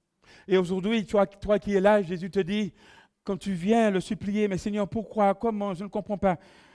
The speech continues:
Mon fils, ma fille, ma grâce te suffit. Car ma puissance s'accomplit dans la faiblesse.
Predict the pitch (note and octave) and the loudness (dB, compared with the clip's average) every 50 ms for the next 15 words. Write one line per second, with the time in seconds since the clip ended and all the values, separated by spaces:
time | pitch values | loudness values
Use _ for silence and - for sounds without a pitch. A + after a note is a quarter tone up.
0 | _ _ _ _ _ _ _ _ _ _ _ - E3 F3 E3 - G#3+ G#3+ G3 - | _ _ _ _ _ _ _ _ _ _ _ -6 -4 -4 -2 -2 -2 -2 -2 -2
1 | G3+ F#3 E3+ E3+ - G3+ G3+ G3 F#3+ F3 F3+ - - F3+ E3+ E3+ D3+ D#3+ F3 F3 | -2 -2 -4 -2 -2 -2 -2 -2 -2 -4 -6 -8 -4 -2 -2 -2 0 2 2 2
2 | E3+ D#3+ - - - E3+ C3+ - - D#3 B2+ - - E3 C#3+ A#2 - _ _ _ | 2 2 0 -4 -8 -10 -8 -8 -10 -10 -10 -10 -10 -10 -10 -10 -12 _ _ _
3 | _ _ _ _ _ _ _ _ _ _ _ _ _ - E3 D#3+ D#3+ D#3+ D3+ - | _ _ _ _ _ _ _ _ _ _ _ _ _ 0 0 0 0 0 -2 -2
4 | E3+ E3 - - F3 D#3+ D3+ C#3+ - - E3 D3 - E3 D#3 C#3+ - C#3+ C#3+ C3+ | -6 -8 -6 -6 -6 -4 -4 -6 -6 -4 -6 -6 -4 -8 -10 -10 -8 -6 -6 -6
5 | B2+ C3 D3 - _ _ C3+ B2 C#3+ C#3 C#3+ C3+ - C#3 C3 A2+ A2+ G2+ F#2+ E2+ | -6 -8 -10 -14 _ _ -10 -6 -4 -2 -4 -4 -4 -6 -8 -8 -8 -10 -12 -14
6 | - - - - - | -18 -20 -20 -20 -20